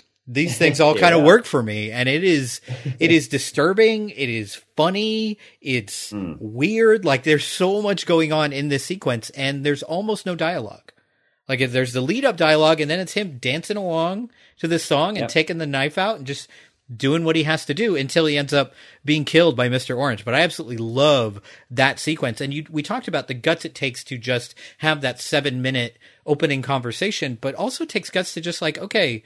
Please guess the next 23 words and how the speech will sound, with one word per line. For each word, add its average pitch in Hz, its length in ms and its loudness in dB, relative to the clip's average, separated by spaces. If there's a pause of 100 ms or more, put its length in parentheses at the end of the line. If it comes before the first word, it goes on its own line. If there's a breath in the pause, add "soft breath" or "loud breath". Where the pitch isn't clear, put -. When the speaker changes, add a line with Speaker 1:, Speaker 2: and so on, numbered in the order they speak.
(360 soft breath)
Speaker 1:
Michael, 123 500 -2
you're 151 140 -6
just 196 160 -6
gonna 151 160 -2
dance 131 320 -2
around. 202 460 -2 (460)
You're 147 160 2
gonna 143 100 -14
cut - 160 -4
this 175 140 -8
Speaker 2:
Yeah. 202 80 -4
Speaker 1:
guy's 180 180 -4
ear 202 180 0
off, 123 300 -4 (220 loud breath)
and 131 120 -6
we're 160 80 0
just 226 160 -8
gonna 185 160 -4
keep 196 200 -8
the 165 80 -6
camera 185 340 -6
on 104 160 -12
you. 98 220 -20